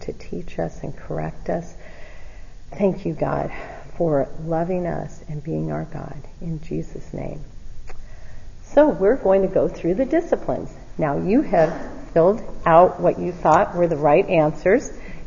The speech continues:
Now you can correct yourself if you need to. So,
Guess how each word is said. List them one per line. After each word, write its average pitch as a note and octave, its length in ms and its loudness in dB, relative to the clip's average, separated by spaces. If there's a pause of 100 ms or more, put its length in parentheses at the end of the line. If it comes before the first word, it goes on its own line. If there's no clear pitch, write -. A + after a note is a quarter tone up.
(120)
Now E3+ 160 8
you F#3 160 6
can A3 240 0
correct A3 720 4
yourself C3+ 520 2 (320)
if F3 200 -2
you F#3+ 100 6
need F3+ 280 2
to. - 180 -8 (960)
So, D#3 400 6